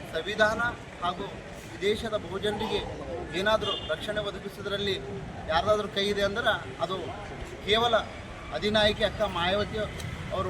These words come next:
ಒಬ್ಬರೇ ಇದ್ದಾರೆ. ಅವರಿಗೆ ನಾವು ಕೋಟಿ ಕೋಟಿ ಇವತ್ತು ಶುಭಾಶಯಗಳನ್ನು ಕೊಡ್ತೀವಿ. ಈ ಮೂಲಕ ತಮ್ಮೆಲ್ಲರಿಗೂ ನಾನು ವಂದಿಸುತ್ತಾ ಇವತ್ತಿನ ಈ ಒಂದು ಕಾರ್ಯಕ್ರಮಕ್ಕೆ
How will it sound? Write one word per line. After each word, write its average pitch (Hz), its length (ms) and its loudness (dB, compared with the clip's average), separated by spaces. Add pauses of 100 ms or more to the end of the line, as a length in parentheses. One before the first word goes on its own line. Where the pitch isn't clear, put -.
ಒಬ್ಬರೇ 208 260 2
ಇದ್ದಾರೆ. 190 240 6 (1000)
ಅವರಿಗೆ 214 280 2 (140)
ನಾವು 196 160 4 (480)
ಕೋಟಿ 180 280 -4
ಕೋಟಿ 202 220 0 (100)
ಇವತ್ತು 190 280 -2 (480)
ಶುಭಾಶಯಗಳನ್ನು 202 640 2
ಕೊಡ್ತೀವಿ. 202 380 0 (640)
ಈ 190 40 -4 (100)
ಮೂಲಕ 214 300 4 (540)
ತಮ್ಮೆಲ್ಲರಿಗೂ 202 640 2 (360)
ನಾನು 175 180 -2 (180)
ವಂದಿಸುತ್ತಾ 185 500 -2 (480)
ಇವತ್ತಿನ 185 300 -4 (100)
ಈ - 100 0
ಒಂದು 185 120 -2 (100)
ಕಾರ್ಯಕ್ರಮಕ್ಕೆ 180 400 -2